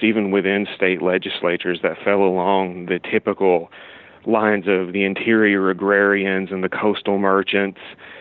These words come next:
And depending on who got the upper hand, you would see tariffs on, uh, produce, luxury items, alcohol, and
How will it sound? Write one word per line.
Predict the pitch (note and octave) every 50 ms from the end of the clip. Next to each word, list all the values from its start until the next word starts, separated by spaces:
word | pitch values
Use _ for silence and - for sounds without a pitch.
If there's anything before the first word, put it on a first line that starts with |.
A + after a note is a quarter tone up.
| - - - - - - -
And | A#2 A#2
depending | A2+ G#2+ - D#3+ F#3 G3 F#3+ F#3
on | E3+ C3+
who | - C#3+ C#3+
got | - B2+ A#2+ A#2 -
the | A#2 G2+ G#2
upper | G2+ F#2+ - F#2+
hand, | F2 - B2 C3 C3 A2+ G2
you | G2 A#2
would | C3+ C#3+ - - -
see | - B2 G#2
tariffs | - - - G2+ G#2+ A2+ A#2 A2 - - -
on, | F#2+ F2+ F2 F2 E2 D#2+ - _ _ _ - -
uh, | G2 F2+ F2
produce, | - - - - A2 A2 G#2+ G#2+ G#2+ G#2+ G#2 G#2 G2 - -
luxury | - F#2+ G2+ G#2 G2 F#2 G2+ G#2+ A2 F#2+ F#2
items, | G2+ G2+ G#2 G2+ G2+ G2+ F#2+ F#2
alcohol, | F2 G2+ G2+ G2 - G#2 - - G2+ G2+ G2+ G2+ G2 G2
and | F#2 E2+ F2+